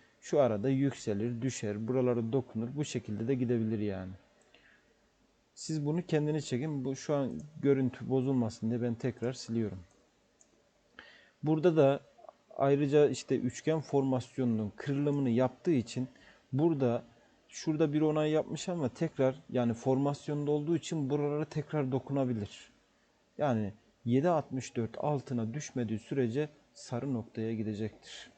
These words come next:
Bilginiz olsun. Hemen bir diğerine bakalım.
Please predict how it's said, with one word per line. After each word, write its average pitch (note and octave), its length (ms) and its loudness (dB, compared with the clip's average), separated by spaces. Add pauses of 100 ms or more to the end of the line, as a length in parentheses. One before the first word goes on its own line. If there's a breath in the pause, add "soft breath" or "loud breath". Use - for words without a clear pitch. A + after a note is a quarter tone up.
Bilginiz A2+ 400 -2
olsun. G#2+ 320 -4 (1700)
Hemen D#3+ 340 0
bir D3 200 2
diğerine B2 340 4
bakalım. A#2 540 0